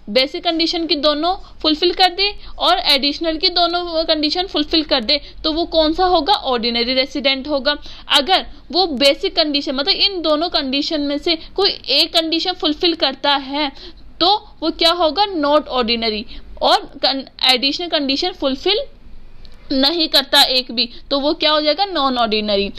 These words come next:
अगर वो basic condition भी fulfill नहीं करता और additional condition भी fulfill नहीं करता तो वो क्या होता है? Non resident हो जाता है। तो अब ये basic condition क्या होती है और additional condition क्या होती है, बस आपको ध्यान रखना है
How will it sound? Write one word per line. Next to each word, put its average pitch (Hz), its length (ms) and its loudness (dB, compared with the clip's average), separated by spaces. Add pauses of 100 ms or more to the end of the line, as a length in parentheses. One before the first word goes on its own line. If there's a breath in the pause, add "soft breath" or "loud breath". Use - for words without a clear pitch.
(200 loud breath)
अगर 262 260 0
वो 392 280 0
basic 269 420 0
condition 339 440 -2
भी 370 100 0
fulfill 370 420 0
नहीं 359 260 0
करता 370 360 2 (360 loud breath)
और 311 80 4
additional 294 480 0
condition 339 460 -2
भी 381 80 -2
fulfill 370 360 0
नहीं 339 320 0
करता 381 420 2 (300 loud breath)
तो 339 80 2
वो 381 120 2
क्या 359 200 2
होता 349 240 2
है? 392 200 -2
Non 311 260 4 (300 loud breath)
resident 269 480 2 (180)
हो 247 120 0
जाता 202 340 0
है। - 520 0 (100)
तो 302 340 4 (140)
अब 269 160 4
ये 403 120 6
basic 262 460 2
condition 370 440 0
क्या 370 160 8
होती 370 280 4
है 403 140 4
और 427 100 4
additional 262 480 0
condition 254 480 0
क्या 240 160 2
होती 240 220 -2
है, 214 60 -6
बस - 180 -2
आपको 370 220 0
ध्यान 269 400 0
रखना 285 240 2
है 370 80 2